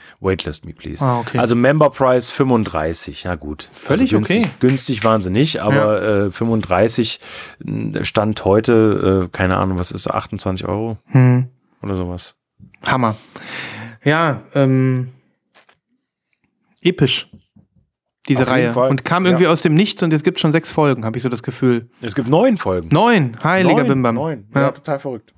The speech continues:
Speaker 2: Ja. Krass. Ja, schön, freu ich mich für dich.
Speaker 1: Jo, cool.
Speaker 2: Ähm,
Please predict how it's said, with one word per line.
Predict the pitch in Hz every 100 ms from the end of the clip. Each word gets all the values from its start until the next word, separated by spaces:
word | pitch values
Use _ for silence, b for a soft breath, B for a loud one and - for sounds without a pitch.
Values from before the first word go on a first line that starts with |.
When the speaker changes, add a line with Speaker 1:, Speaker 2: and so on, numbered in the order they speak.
| -
Speaker 2:
Ja. | 135 127 _ B B B B B B B
Krass. | - 139 - - - B B B
Ja, | 190
schön, | 185 220
freu | - 208
ich | 196
mich | 135
für | 135
dich. | 123 120 -
Speaker 1:
Jo, | 160 - _ -
cool. | 175
Speaker 2:
Ähm, | 156 160 160 160